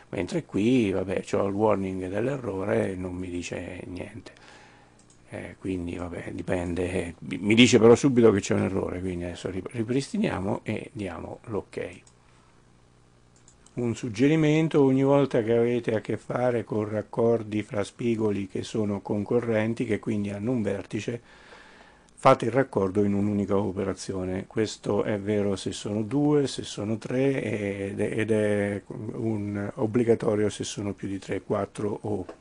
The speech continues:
o, o più di, o più di quattro. Comunque in generale tutte le operazioni di raccordo è meglio effettuarle alla fine della, della modellazione del solido,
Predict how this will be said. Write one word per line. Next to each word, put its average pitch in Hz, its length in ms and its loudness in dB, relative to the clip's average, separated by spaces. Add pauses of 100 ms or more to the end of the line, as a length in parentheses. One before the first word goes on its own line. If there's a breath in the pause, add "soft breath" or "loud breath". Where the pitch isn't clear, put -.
o, - 260 -14
o 90 220 -10
più 101 180 -6
di, 90 800 -8
o 98 100 -6
più - 160 -8
di 98 120 -10
quattro. - 420 -12 (720 loud breath)
Comunque 123 440 4
in 120 180 6
generale 110 760 2 (180)
tutte 110 800 -2
le 101 80 -2
operazioni 107 480 -2
di 104 80 0
raccordo 101 640 -4
è 120 100 -2
meglio 110 440 -2
effettuarle 107 800 -4
alla 107 220 -2
fine 101 480 -2
della, 92 800 -8
della 95 220 -10
modellazione 98 640 -6
del 95 180 -8
solido, 92 440 -8